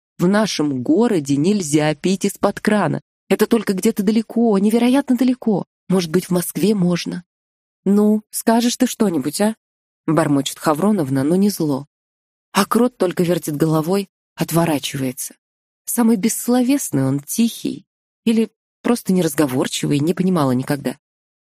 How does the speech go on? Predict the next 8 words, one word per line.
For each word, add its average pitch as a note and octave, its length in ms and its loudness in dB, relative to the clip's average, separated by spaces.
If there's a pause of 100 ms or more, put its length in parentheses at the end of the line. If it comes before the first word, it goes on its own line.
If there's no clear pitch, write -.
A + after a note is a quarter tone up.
(140)
Как B3 200 2
наблюдала A#3 500 2
за D3+ 120 0
детьми, - 380 -6
так A#3 200 0
и A#3+ 40 2
почувствовала D3 640 -2
сразу, - 480 -6